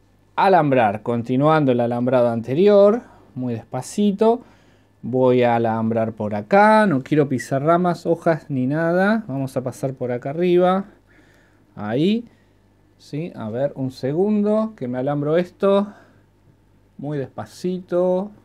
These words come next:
sin romper nada, son ramificaciones nuevas, muy tiernitas.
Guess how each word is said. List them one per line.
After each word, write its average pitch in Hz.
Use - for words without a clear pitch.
sin 143
romper 131
nada, 180
son 139
ramificaciones 131
nuevas, 156
muy 123
tiernitas. 165